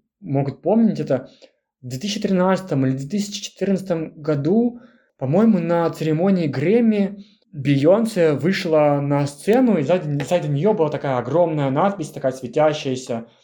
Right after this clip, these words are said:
э, фемини-, фе-, "феминист". То есть Бей-, Бейонсе так и сказала: "Я феминистка вообще-то". А, а, а Бейонсе на тот момент была как бы, если не самой популярной, то одной из самых популярных исполнительниц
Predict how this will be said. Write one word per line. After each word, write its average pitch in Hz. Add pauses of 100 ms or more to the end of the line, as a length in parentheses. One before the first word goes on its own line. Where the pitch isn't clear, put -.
(340)
э, 127
фемини-, 123
фе-, -
"феминист". 123
То -
есть 110
Бей-, 127
Бейонсе 190
так -
и 139
сказала: 135
"Я 240
феминистка 160
вообще-то". 113 (140)
А, 123
а, 143 (840)
а 139
Бейонсе 151
на 165
тот 180
момент 185
была 151
как 135
бы, 131 (260)
если 147
не 143
самой 165
популярной, 139
то 127
одной 143
из 143
самых 151
популярных 123 (400)
исполнительниц 127